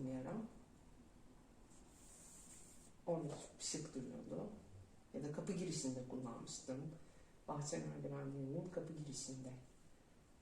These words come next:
kullanmıştım. Böyle zaten yapıp yapıp evde her yerde <laughs> kullanıyorum ben makroneleri. Evet.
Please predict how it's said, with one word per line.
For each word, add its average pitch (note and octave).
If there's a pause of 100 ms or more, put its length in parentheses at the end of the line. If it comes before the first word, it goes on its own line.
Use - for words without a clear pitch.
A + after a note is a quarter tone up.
(440)
kullanmıştım. C#3+ (1300)
Böyle D#3+
zaten G3
yapıp B3
yapıp G#3
evde G#3+
her B3+
yerde A3+
<laughs> -
kullanıyorum A3 (380)
ben E3+
makroneleri. E3 (4000)
Evet. D#3+